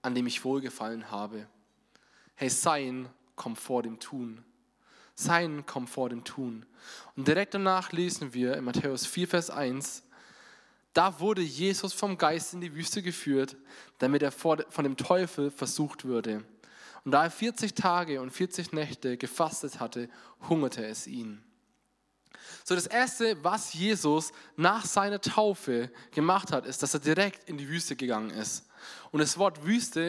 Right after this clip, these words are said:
ist im Griechischen Eremos und es meint nicht unbedingt Hitze, vierzig Grad und ganz viel Sand. Äh, es kann auch übersetzt werden mit verlassener Ort,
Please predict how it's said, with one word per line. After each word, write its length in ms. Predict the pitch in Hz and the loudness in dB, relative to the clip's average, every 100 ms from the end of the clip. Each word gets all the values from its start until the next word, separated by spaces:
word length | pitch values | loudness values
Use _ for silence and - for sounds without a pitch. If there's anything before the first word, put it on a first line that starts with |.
| 175 - | -2 -4
ist 320 | 160 143 - _ - | -2 0 -2 _ -4
im 120 | 151 | -2
Griechischen 600 | 147 190 165 175 156 143 | 2 0 2 -2 -2 -4
Eremos 680 | 160 185 147 120 175 - - - - - - | 2 2 2 2 0 -2 -8 -14 -18 -12 0
und 80 | |
es 140 | 156 160 | 2 4
meint 220 | 175 180 | 4 4
nicht 120 | 180 | 0
unbedingt 340 | 185 170 165 160 | -2 -2 -2 -4
Hitze, 440 | 202 - 202 202 | -4 0 2 2
vierzig 420 | - 190 185 165 | 0 -2 0 -2
Grad 200 | - 160 | 2 2
und 100 | 151 | 2
ganz 240 | 151 156 - | -2 -4 -6
viel 160 | 151 | -6
Sand. 420 | 139 196 170 202 - - - - - | 2 4 2 -4 -8 -20 -18 -16 -4
Äh, 180 | - 156 | 2 4
es 160 | 151 - | 2 -2
kann 200 | - 196 | 0 0
auch 120 | 170 | 0
übersetzt 520 | 165 - 185 - 156 | -2 -2 -4 -4 -2
werden 280 | 151 151 147 | 0 0 0
mit 220 | 147 147 - - - | -4 -4 -18 -20 -2
verlassener 540 | 131 127 - 202 190 | 2 2 0 0 -2
Ort, 400 | - 185 220 - | 0 0 -2 -6